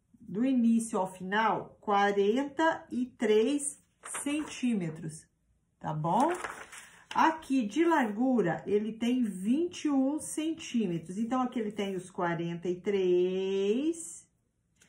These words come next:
centímetros, quarenta e três por vinte e um.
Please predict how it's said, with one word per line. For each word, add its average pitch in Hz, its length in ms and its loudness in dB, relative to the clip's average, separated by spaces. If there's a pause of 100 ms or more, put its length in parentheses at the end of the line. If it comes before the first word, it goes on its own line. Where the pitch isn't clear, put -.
(240)
centímetros, 208 1300 -4
quarenta 190 460 -4
e 180 40 -2
três 208 400 -4
por 294 240 -6
vinte 269 300 -6
e 285 60 -4
um. 185 180 -4